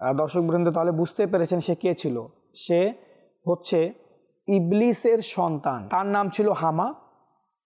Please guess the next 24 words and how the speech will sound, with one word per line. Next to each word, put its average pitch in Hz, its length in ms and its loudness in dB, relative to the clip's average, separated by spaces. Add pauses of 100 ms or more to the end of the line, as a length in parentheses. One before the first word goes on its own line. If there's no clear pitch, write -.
তার 196 200 0
বাবার 185 300 0
নাম 180 200 0
ছিল 175 200 2
হাইম, 160 480 0 (680)
আবার 165 240 0 (120)
তারও 226 320 2
বাবার 208 260 0
নাম 202 220 0
হচ্ছে 185 160 0
লাকিস, 165 600 0 (140)
আর 143 100 0
লাকিসের 175 500 0
বাবা 165 220 2
হচ্ছে 170 260 -2
ইবলিস। 135 500 -2 (260)
তাই 202 140 2
প্রিয় 202 340 2
নবী 190 100 2
ইরশাদ 180 260 0
করেন 180 280 0
যে, 175 140 2
"ইবলিস 202 640 2
শয়তান 180 600 -4